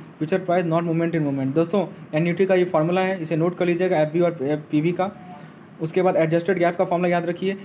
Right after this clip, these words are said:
saving bank plus fixed deposit minus call money plus cash credit। Cash in hand और करंट डिपॉजिट जो है वो repricing के लिए,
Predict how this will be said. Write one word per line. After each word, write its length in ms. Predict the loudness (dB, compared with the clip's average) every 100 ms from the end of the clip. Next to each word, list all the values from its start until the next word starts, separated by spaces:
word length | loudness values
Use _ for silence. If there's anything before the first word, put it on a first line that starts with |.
| -8
saving 360 | -2 0 2 2
bank 220 | 0 2
plus 180 | 0 0
fixed 180 | -2 0
deposit 340 | 0 0 0 2
minus 260 | 0 0
call 220 | 0 0
money 200 | 0 -2
plus 200 | -2 -4 -2
cash 220 | -2 -2 -6
credit। 260 | -6 -8 -10 -20 -20 -14 -2
Cash 220 | 0 2 0
in 80 | 0
hand 160 | 0
और 80 | 0
करंट 280 | 0 -2 -2
डिपॉजिट 360 | -2 0 0 2
जो 100 | 2
है 120 | 2
वो 100 | 0
repricing 480 | 0 2 2 2 0
के 80 | 0
लिए, 240 | 2 0